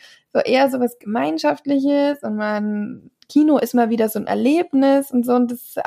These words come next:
ist mir total positiv aufgefallen, als ich da saß und auf meine Freundin gewartet habe, weil alle auch so richtig Lust hatten und ein bisschen früher da waren und wieder Popcorn genascht und keine Ahnung und, ähm,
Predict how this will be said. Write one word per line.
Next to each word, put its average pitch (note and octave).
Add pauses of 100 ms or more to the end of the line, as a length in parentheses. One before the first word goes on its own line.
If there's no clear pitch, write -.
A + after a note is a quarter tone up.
(100)
ist B3
mir B3+
total A#3+
positiv C4+
aufgefallen, G#3+
als G#3+
ich G#3+
da A3 (600)
saß A3
und A#3
auf A3
meine A3+
Freundin A#3
gewartet A3+
habe, A3+
weil A3+
alle B3+
auch B3
so B3+
richtig B3+
Lust D4
hatten B3+
und B3
ein A#3
bisschen C4
früher C4+
da B3+
waren B3+
und B3
wieder B3+ (220)
Popcorn B3+
genascht A#3+
und B3
keine B3+
Ahnung C4+
und, C#4 (520)
ähm, B3